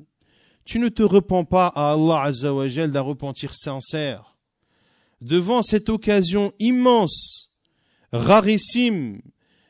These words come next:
et inestimable qui te, qui t'est présentée, quand vas-tu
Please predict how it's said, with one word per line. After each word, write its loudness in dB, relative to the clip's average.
et 2
inestimable -2
qui -14
te, -2
qui -10
t'est -2
présentée, 0
quand 0
vas-tu -8